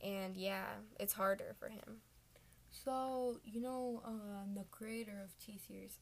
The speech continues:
Speaker 2: I'm gonna be sorry if I don't say his name right. His name is Bhushan Kumar. At least
Speaker 1: Yeah.
Speaker 2: that's what I think. Um, his, like, thing for people to subscribe to T-Series is that it's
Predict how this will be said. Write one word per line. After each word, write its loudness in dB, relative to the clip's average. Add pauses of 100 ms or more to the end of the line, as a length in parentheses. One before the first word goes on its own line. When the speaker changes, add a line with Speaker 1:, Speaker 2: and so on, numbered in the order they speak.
(140)
Speaker 2:
I'm 4
gonna 0
be -6
sorry -4
if -6
I -2
don't -4
say -2
his -4
name -2
right. 0 (500)
His -2
name 2
is -2 (180)
Bhushan -2
Kumar. 0 (640)
At 4
least 0
Speaker 1:
Yeah. -4
Speaker 2:
that's 2
what 4
I 2
think. -8 (480)
Um, 6 (320)
his, 4
like, 10 (120)
thing 12
for 2
people 2
to 2
subscribe 6
to -10
T-Series 0
is 0
that 8 (840)
it's 8